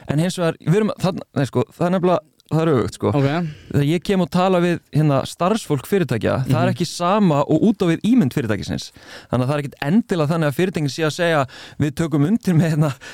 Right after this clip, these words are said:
Speaker 1: Þorsteini hjá karlmennskunni," eða að fyrirtæki almennt flykkist að jafn auðveldlega og þau flykkjast að fótboltapodcastum eða einhverjum svona, ef að segja, eh, fróðukenndum, hérna,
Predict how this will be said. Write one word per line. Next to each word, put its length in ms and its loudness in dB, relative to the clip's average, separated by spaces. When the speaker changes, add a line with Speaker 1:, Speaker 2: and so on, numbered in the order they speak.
Speaker 1:
Þorsteini 400 -2
hjá 100 2
karlmennskunni," 720 0
eða 500 0
að 120 -4
fyrirtæki 560 -2
almennt 580 2
flykkist 800 -2
að 500 0
jafn 220 -4
auðveldlega 1040 0
og 120 2
þau 80 -2
flykkjast 520 -2
að 160 0
fótboltapodcastum 1000 -2
eða 160 0
einhverjum 260 0
svona, 220 0
ef 80 0
að 80 0
segja, 360 0
eh, 640 -8
fróðukenndum, 680 0
hérna, 400 2